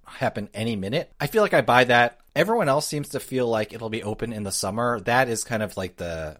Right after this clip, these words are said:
latest I would believe it's open. Like, I would be shocked if it was not open by the summer. I, I think, uh, you know, I'll go with Len and Jim on this one. And, uh, you know, I think we'll start seeing soft opens in February and stuff like that.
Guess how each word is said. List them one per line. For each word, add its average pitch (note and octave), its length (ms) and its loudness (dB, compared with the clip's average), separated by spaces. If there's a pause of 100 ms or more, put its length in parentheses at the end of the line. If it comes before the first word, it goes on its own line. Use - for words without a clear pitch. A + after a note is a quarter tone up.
(100)
latest G#2+ 560 -6
I G#2+ 100 -4
would A2+ 140 -2
believe A2+ 300 -6
it's - 320 -12
open. A#2+ 320 -6
Like, E2+ 240 -8
I A#2 80 -2
would A#2 320 -2
be A2+ 100 -8
shocked G2+ 460 0
if F2+ 80 -12
it F#2 40 -8
was F2 120 -10
not F#2+ 180 -6
open A2 300 -8
by G#2+ 160 0
the A2 40 -4
summer. A#2 360 -4 (180)
I, D#3 240 4
I E3+ 140 0
think, D3 260 -2
uh, A#2+ 220 2
you G#2+ 100 -6
know, G#2+ 180 -4
I'll C3+ 200 0
go C3+ 120 0
with A#2+ 280 -2
Len G#2+ 260 -6
and G2 140 -8
Jim F#2 300 -6 (140)
on G#2 140 -6
this G#2+ 220 -4
one. F2+ 300 -8 (120)
And, F2+ 260 -10
uh, E2+ 320 -6
you F2+ 140 -12
know, F2 80 -10
I F2+ 140 -10
think G2 420 -8 (380)
we'll G#2 140 -4
start G2+ 280 -2
seeing F#2+ 220 -4
soft F#2 240 -6
opens E2+ 400 -6
in E2+ 180 -14
February D#2 480 -8
and D2+ 140 -16
stuff - 160 -12
like - 80 -18
that. D3 180 -12